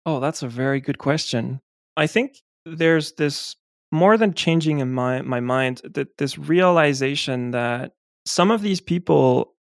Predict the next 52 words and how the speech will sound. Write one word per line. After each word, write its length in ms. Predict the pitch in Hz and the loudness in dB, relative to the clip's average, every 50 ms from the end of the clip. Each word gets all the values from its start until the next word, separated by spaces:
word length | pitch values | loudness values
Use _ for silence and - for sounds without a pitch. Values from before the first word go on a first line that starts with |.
| _ | _
ended 400 | - 147 147 151 151 151 147 139 | -2 0 2 4 4 4 4 4
up 320 | 139 131 135 131 - - - - | 4 4 4 2 0 -8 -20 -12
where 320 | - 135 135 131 127 123 | -4 0 2 2 2 2
they 200 | 120 131 120 117 - | 2 0 -2 -2 0
are 460 | 135 143 151 147 131 120 117 120 - _ _ _ _ _ _ - | 0 2 4 4 4 4 2 -2 -8 _ _ _ _ _ _ -4
because 260 | 156 151 170 156 160 | -2 0 2 2 2
of 100 | 156 - | 0 -2
circumstances 960 | - - 151 147 160 - 196 196 - - 196 196 202 202 - - 220 208 190 - | 0 0 0 0 0 0 -2 -2 0 0 0 0 0 0 0 -2 -2 -2 -2 0
a 80 | - 165 | 0 2
lot 200 | 160 165 165 160 | 2 4 2 2
of 120 | 151 143 | 2 0
the 120 | 143 143 | -2 -4
time, 400 | - - 143 139 156 175 226 254 - _ _ _ _ _ _ - | -2 -2 -2 -2 -2 0 -2 -2 -6 _ _ _ _ _ _ -4
and 340 | 151 151 147 143 139 139 139 - _ _ _ _ _ - | -2 0 0 0 0 -2 -4 -8 _ _ _ _ _ 0
they're 200 | - 156 156 156 | 4 4 6 6
doing 460 | 147 151 - 151 156 165 175 165 160 147 | 4 4 2 4 4 6 6 6 4 4
the 120 | 143 139 | 2 2
best 280 | 135 131 131 139 - - | 4 4 2 2 0 -2
that 140 | 143 131 | -4 -4
they 140 | - 131 - | -2 -4 -6
can 540 | - - - 123 120 117 117 117 123 123 - | -4 -4 -2 0 2 2 2 0 -2 -4 -4
with, 240 | 135 123 120 - - - | -4 -6 -6 -6 -10 -6
with 180 | 131 123 - - | -6 -6 -4 -4
what 120 | 127 - | -4 -4
they 100 | - 123 | -2 -6
have. 460 | 127 120 117 113 113 117 120 - _ _ _ _ _ - | -4 -4 -6 -6 -6 -8 -10 -14 _ _ _ _ _ -4
I 60 | - 165 | -4 0
think 160 | - 208 226 | 2 2 4
sometimes 500 | - 208 202 202 - 196 196 185 175 - | 4 4 2 4 4 4 4 4 2 2
we 80 | 165 | 0
look 260 | 156 143 143 160 160 180 | 2 4 4 2 4 4
at, 360 | 160 147 135 131 127 - _ _ _ _ _ _ - | 4 6 6 4 4 2 _ _ _ _ _ _ -4
I 60 | 135 | -4
don't 120 | 131 123 | -4 -2
know, 120 | 123 120 117 | -4 -4 -4
it's 220 | 131 127 - - | -6 -8 -8 -10
the 140 | - - 139 | -6 -4 -4
C 340 | - - - 180 175 165 156 | -4 -2 -2 0 2 4 6
E 40 | 156 | 8
O 160 | 156 151 156 | 8 8 6
of 80 | 147 139 | 4 2
a 40 | 135 | 2
company 640 | - - 135 135 135 - 135 127 123 123 123 123 | 2 2 2 2 2 0 -2 -2 -2 -2 -2 -4
or 220 | 123 - 127 123 123 | -2 -2 -2 -2 0
the 140 | 120 127 120 | -2 -4 -6
head 360 | - - 135 131 135 139 139 | -6 -2 2 2 2 4 4
of 200 | 135 135 123 131 | 2 2 2 0
a 160 | 123 120 123 | 0 0 0
university, 720 | 123 131 127 127 117 127 127 127 - - 131 - - - - | 2 2 0 0 0 -2 -2 -2 -4 -6 -6 -6 -8 -8 -6
and 160 | - 131 131 | -4 -2 -2
they're 140 | 131 131 131 | 0 -2 -2
like, 180 | 131 131 143 | -2 -6 -8